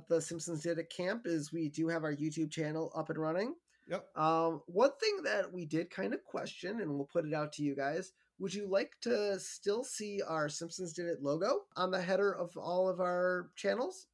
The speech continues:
Speaker 1: Or would you be more interested to see what we could come up with a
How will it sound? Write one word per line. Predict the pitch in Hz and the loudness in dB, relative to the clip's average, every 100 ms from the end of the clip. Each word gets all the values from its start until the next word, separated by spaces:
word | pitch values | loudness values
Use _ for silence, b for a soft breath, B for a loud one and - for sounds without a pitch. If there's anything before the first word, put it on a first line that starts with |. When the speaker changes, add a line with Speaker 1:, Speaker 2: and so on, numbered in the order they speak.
| - | -2
Speaker 1:
Or | 196 196 196 | 4 6 4
would | 185 196 202 | 2 -4 -4
you | 202 | -6
be | 214 | -6
more | 196 226 202 | -2 0 0
interested | 196 202 190 - | -2 -4 -8 -8
to | |
see | 160 - 175 180 | -8 -6 -4 -4
what | 170 151 170 175 | -4 0 0 -2
we | |
could | - 160 | -10 -8
come | 156 156 | -2 -2
up | 151 - | -2 -4
with | 147 147 | -4 -2
a | 143 139 135 | 0 2 0